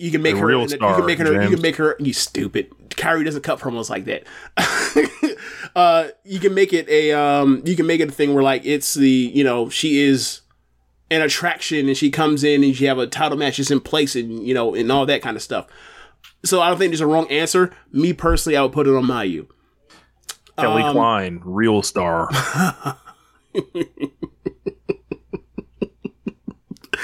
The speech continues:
Speaker 1: So, um, now, uh, it's, but for me, the reason why I would go Mayu is the, the, uh, domestic part where it's like,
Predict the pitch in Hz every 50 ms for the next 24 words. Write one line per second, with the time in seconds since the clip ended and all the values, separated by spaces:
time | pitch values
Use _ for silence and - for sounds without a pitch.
0 | - - - - - - - - - - 220 220 214 208 196 - - - - -
1 | - - - 190 196 190 185 175 - - 190 202 202 185 - _ _ - 196 180
2 | 180 170 170 165 170 180 170 - - - 190 190 185 - - - 190 196 208 220
3 | 214 196 196 202 180 180 170 170 170 170 165 165 160 165 160 160 160 160 156 151
4 | 143 131 135 135 139 139 135 127 123 - - 123 139 135 131 127 123 123 117 95
5 | 120 123 117 120 127 127 131 131 - - 110 - 135 107 73 98 117 120 117 107
6 | 127 123 120 113 104 -